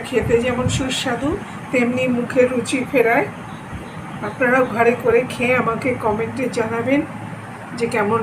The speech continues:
লাগলো। আশা করি ভালোই লাগবে। তাহলে আজকে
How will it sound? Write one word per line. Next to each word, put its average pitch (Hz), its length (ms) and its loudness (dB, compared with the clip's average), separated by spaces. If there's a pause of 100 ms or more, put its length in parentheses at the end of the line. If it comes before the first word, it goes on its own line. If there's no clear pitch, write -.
(120)
লাগলো। 214 340 -2 (1200)
আশা - 220 -2
করি 240 220 -2
ভালোই 226 360 2
লাগবে। 233 400 -2 (2000)
তাহলে 214 300 0 (340)
আজকে - 280 -6